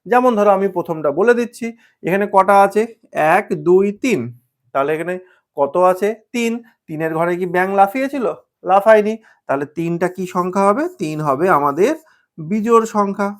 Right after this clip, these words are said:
তাহলে এটা আমরা কি লিখবো? বিজোড় সংখ্যা। তো এইভাবে তোমরা কিন্তু পরের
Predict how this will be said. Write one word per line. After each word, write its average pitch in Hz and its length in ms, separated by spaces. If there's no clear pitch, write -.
তাহলে 151 400
এটা 156 160
আমরা 156 200
কি 160 140
লিখবো? 190 400
বিজোড় 202 400
সংখ্যা। 202 400
তো - 160
এইভাবে 196 460
তোমরা 147 300
কিন্তু 170 440
পরের 165 340